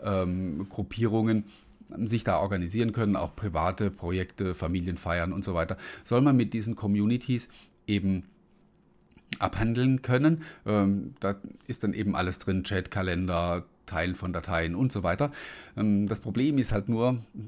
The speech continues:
das haben alle anderen auch, und WhatsApp ist halt nun mal der Standard und dass Microsoft mit Teams bei den Consumern jemals ein Bein auf den Boden bekommt, glaube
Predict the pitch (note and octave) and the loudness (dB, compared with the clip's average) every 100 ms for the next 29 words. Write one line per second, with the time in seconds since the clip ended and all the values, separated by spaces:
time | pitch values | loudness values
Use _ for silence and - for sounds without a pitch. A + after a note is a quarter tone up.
0 | F3+ B1 F#2+ F#2+ A2 G2 G#2 F2 F2 F2 | -14 -12 -12 -10 -8 -4 -2 0 -2 -2
1 | E2+ C#2+ D#2 - D#2+ F2 - G2+ - G#2 | -2 -2 -2 -6 -6 -6 -2 -2 -2 -4
2 | F#2+ - G#2 A#2 A2+ G#2+ F2+ F2+ F2+ - | -4 -4 -4 -2 -2 0 0 0 -4 -2
3 | F#2 A2 G2+ - G2+ F#2+ F#2+ F#2 G2 - | 0 2 0 -2 -4 -2 -2 0 0 -2
4 | - - G2 G2 F#2 G#2 G#2 G2+ - - | -12 -8 -4 0 -2 -2 -4 -4 -6 -18
5 | - - A2+ C3 - - - _ _ - | -10 0 2 0 -4 -20 -20 _ _ -20
6 | - B2+ C3 B2+ - G2+ A2+ A2+ A#2 G#2 | -2 0 0 -2 -2 0 0 -2 -4 0
7 | B2 B2 A#2 A2 A2+ C3+ A2+ G#2 G#2+ G#2 | 0 0 0 2 4 4 2 -4 -4 0
8 | F2+ G2+ F2 - G#2 G2+ G#2 G2 G#2+ G#2 | 0 0 -2 -4 -2 -2 -2 -2 0 0
9 | - F#2+ F#2+ | 0 -2 0